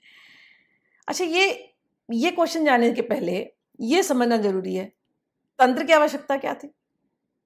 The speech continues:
हमारे यहाँ तो वैदिक तरीके से पूजा हो ही रही थी,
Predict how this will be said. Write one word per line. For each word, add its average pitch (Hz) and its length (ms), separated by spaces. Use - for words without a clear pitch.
हमारे 247 260
यहाँ 247 140
तो 240 120
वैदिक 202 480
तरीके 196 420
से 196 80
पूजा 190 260
हो 180 140
ही 214 80
रही 285 180
थी, 302 180